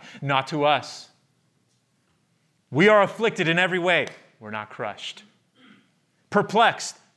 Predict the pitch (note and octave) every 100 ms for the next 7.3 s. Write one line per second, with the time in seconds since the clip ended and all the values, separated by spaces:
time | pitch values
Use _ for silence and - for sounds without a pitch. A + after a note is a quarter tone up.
0 | _ D#3 C#3 F3+ E3 A#2 - _ - C3
1 | E3+ G#3 D#3+ A#2+ - _ _ - B2+ A#2
2 | - A2+ F#2+ G2 _ _ _ _ _ _
3 | _ - C4 A#3 G#3+ A#3 F#3 A2+ B2+ F3
4 | B2+ - _ - A#2+ G#2 - B2 D#3+ D3+
5 | C#3+ A#2 _ _ _ _ _ _ _ _
6 | _ _ _ - - - G3 F#3+ D3 E3+
7 | D#3+ A2+